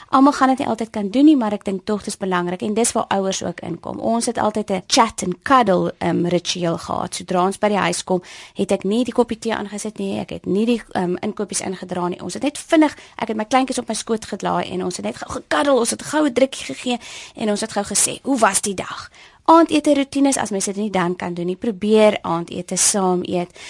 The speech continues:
Probeer, en dit is waar veral met die ouer kinders, met ons tieners, ehm, waar 'n mens moet werk, doelgerig moet werk. Dit gaan nie elke aand gebeur nie, daar's aktiwiteite laat in die aande, maar ten minste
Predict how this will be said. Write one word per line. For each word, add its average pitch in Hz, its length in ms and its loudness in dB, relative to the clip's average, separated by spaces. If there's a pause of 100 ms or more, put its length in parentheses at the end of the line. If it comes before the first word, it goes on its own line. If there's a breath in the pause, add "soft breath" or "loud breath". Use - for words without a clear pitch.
(140 loud breath)
Probeer, 196 480 4
en 202 180 0
dit 180 180 2
is 214 140 2
waar 190 180 4
veral - 300 -2
met 202 140 0
die 208 120 0
ouer 196 280 0
kinders, 190 360 -2
met 180 200 -4
ons 185 160 -8
tieners, 226 480 0 (380 loud breath)
ehm, 180 320 0 (220)
waar 226 160 4
'n 294 80 6
mens 311 180 6
moet 170 280 -2
werk, 185 600 2 (240)
doelgerig 226 920 2
moet 185 320 -2
werk. 165 320 0
Dit - 120 -16
gaan 180 120 -4
nie 185 120 -4
elke 190 260 -2
aand 190 160 0
gebeur 180 380 0
nie, 185 120 0
daar's 160 260 -4
aktiwiteite 165 640 -6
laat 165 300 0
in 175 60 -6
die 170 100 -6
aande, 165 300 0
maar 165 180 0 (460 loud breath)
ten 180 140 2
minste 196 460 6